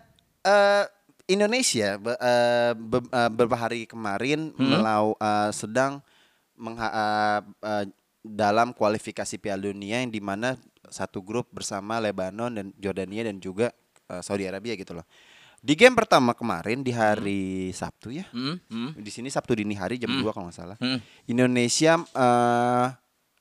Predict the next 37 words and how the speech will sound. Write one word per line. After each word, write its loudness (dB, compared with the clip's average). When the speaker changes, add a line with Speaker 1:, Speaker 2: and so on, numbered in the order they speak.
Speaker 1:
gua 2
nggak 2
bisa 0
bilang -2
kecewa, -2
tapi -4
menurut -10
gua, -4
gua -2
agak -6
sedih -10
gitu -18
loh. -18
Speaker 2:
Iya, -2
iya. 0
Speaker 1:
Dengan, 0
dengan 2
hasil 0
yang -2
didapat 0
oleh -4
timnas -8
Indonesia -8
melawan -2
Lebanon. -2
Eh, -20
Speaker 2:
Hmm. 2
Speaker 1:
sembi-, -4
kalau -4
nggak -8
salah -10
sembilan -4
puluh -4
enam -10
tiga -8
puluh -12
delapan. -10